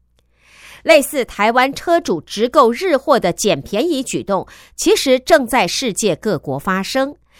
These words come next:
而且这是台湾车用零组件业者的一大隐忧。为什么？因为多数台厂的主力市场都是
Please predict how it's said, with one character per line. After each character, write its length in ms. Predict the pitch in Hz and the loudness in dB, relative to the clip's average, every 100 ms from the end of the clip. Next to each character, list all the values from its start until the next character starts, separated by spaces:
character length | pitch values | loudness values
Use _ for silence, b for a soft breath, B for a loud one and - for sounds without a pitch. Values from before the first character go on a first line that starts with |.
| B B | B B
而 120 | - | 0
且 160 | - 233 | 2 0
这 200 | - 466 | 0 -2
是 200 | - 339 | -2 -4
台 240 | - 196 | 0 2
湾 160 | 226 247 | 2 0
车 240 | - 285 | 2 2
用 240 | 294 254 202 | 4 2 0
零 120 | 233 | -2
组 200 | - 226 | -4 -2
件 200 | 240 220 | 0 0
业 140 | 269 | 0
者 160 | 208 151 | 0 -2
的 100 | 165 | -4
一 200 | 175 175 | -6 -8
大 280 | 208 202 156 - | -4 -6 -6 -12
隐 200 | 120 _ | -20 _
忧。 320 | 220 262 302 - B B | 2 4 4 -2 B B
为 120 | - 233 | 0 0
什 140 | 185 | 0
么？ 180 | 147 147 B B | -4 -6 B B
因 120 | 247 | 0
为 140 | 240 | 0
多 280 | 190 311 339 | 2 2 4
数 240 | 359 381 226 | 4 0 0
台 280 | - 185 | 0 -2
厂 240 | - - 139 | -2 -6 -4
的 120 | 170 | -6
主 220 | - 196 | -2 -2
力 160 | 233 285 | -2 -2
市 240 | - 480 | 2 0
场 320 | - 196 135 - | 2 0 -2 0
都 120 | 247 | 0
是 220 | 254 240 | 2 -2